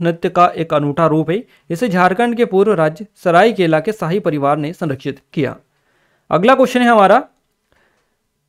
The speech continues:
कुचिपुड़ी नृत्य का जन्म कहाँ हुआ? इस तरह से क्वेश्चन पूरा बना है। ये एक और तरह से क्वेश्चन बनता है कि नृत्य शैली कुचिपुड़ी का जन्म किस भाग से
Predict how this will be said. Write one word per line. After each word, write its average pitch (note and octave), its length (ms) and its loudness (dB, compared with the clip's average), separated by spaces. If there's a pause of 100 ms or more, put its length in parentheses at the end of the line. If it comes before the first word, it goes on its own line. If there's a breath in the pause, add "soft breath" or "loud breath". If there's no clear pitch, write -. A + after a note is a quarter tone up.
(120)
कुचिपुड़ी B3 460 2
नृत्य A#3+ 260 0
का A#3 100 4
जन्म G#3+ 220 2
कहाँ G3 260 2
हुआ? F#3+ 400 4 (220)
इस F3 160 -4
तरह G#3 180 4
से G3+ 100 -4
क्वेश्चन F3 300 -6
पूरा E3 260 -4
बना D#3+ 360 0
है। A#3 220 -4
ये F3 140 -4
एक G#3 260 2
और C#4 100 2
तरह G#3 220 4
से G#3+ 100 -4
क्वेश्चन F#3 280 -4
बनता F3 160 -2
है A3+ 60 -2
कि B3 80 -4
नृत्य A3+ 300 -4
शैली G#3 260 0
कुचिपुड़ी G3+ 460 0
का G3+ 100 2
जन्म F3 200 0
किस B3 180 -2
भाग D#3+ 220 0
से E3+ 220 -6